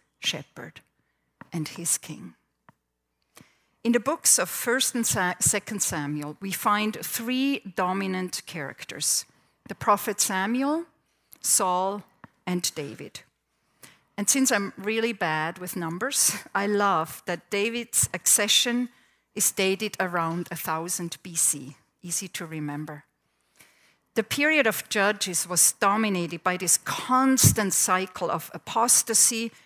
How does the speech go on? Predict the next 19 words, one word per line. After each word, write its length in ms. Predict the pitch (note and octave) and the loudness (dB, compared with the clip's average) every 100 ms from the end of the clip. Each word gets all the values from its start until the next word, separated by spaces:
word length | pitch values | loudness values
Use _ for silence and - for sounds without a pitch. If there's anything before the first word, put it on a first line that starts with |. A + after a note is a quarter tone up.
| _ | _
repentance, 880 | E3 - - A#3 A#3+ - B3+ A#3 - - _ - | -12 -6 -2 0 0 -2 -4 -2 -4 -8 _ -6
restoration. 1000 | F#3+ F#3+ - G3+ F3+ D#3+ D#3 - D3+ E3+ - - - | 0 4 4 2 -2 -2 -2 -2 -4 -12 -16 -20 -6
And 120 | A3 | 0
this 200 | C4+ - | 2 2
was 200 | C4 - | 2 0
repeated 680 | B3 - - B3 A#3 E3 - - | -2 -4 -4 -2 -2 -2 -6 -10
in 140 | F#3 F3+ | -6 -6
the 100 | F3 | -6
period 580 | - G3 G3 F#3 F3+ - | -8 -4 -2 -2 -4 -6
of 180 | D#3+ - | -10 -12
the 80 | |
kings. 600 | - - D#3+ D#3 D#3+ - - _ _ _ - _ _ - | -14 -10 -8 -6 -4 -6 -8 _ _ _ -20 _ _ 0
Israel 420 | C#4 - C4 C4 | 2 4 4 4
had 240 | A3 F3+ | 2 -2
demanded 800 | G3+ F#3 F#3 F#3+ G#3+ A3+ A3+ - _ _ | -2 -2 0 0 -2 -4 -6 -10 _ _
to 120 | - G3+ | -10 -10
have 520 | - E3+ D#3+ E3+ - | -6 -4 -4 -6 -12
a 60 | - | -14
king. 460 | - G3+ D#3+ C#3+ | -6 -2 -2 -4